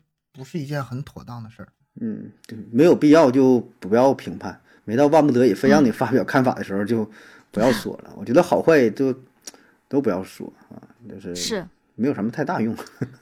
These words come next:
Speaker 2: <laughs> 没什么太大意义。
Speaker 1: 行，这个故事情节继续吧，后面情节其实非常简单了。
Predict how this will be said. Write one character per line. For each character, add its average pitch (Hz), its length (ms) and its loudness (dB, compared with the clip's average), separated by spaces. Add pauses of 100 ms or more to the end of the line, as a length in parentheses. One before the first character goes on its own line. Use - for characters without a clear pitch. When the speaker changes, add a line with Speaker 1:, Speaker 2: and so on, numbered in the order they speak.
Speaker 2:
<laughs> 127 640 -16
没 110 60 -16
什 107 40 -12
么 107 60 -14
太 - 120 -12
大 107 140 -8
意 113 80 -8
义。 - 120 -14 (140)
Speaker 1:
行， 165 240 -6 (640)
这 185 100 -4
个 170 60 -4
故 180 220 -2
事 165 80 0
情 156 180 -8
节 147 100 -4
继 156 140 -6
续 160 180 -6
吧， 120 80 -8
后 226 200 -4
面 185 100 0
情 170 160 -10
节 180 80 -6
其 175 60 -12
实 185 100 -6
非 180 100 -8
常 175 140 -4
简 135 140 -8
单 123 120 -10
了。 123 200 -16